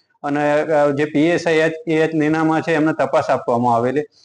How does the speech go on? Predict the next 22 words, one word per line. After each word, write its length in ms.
તપાસ 280
દરમિયાન 400
એમના 200
સી 180
ડી 180
આર 100
ને 80
બધું 240
એનાલિસિસ 540
કરવામાં 380
આવ્યું. 100
ટેકનિકલ 500
એનાલિસિસના 760
આધારે 440
એવું 220
નક્કી 260
થયું 300
કે 140
જે 140
આ 160
જે, 200
અ, 160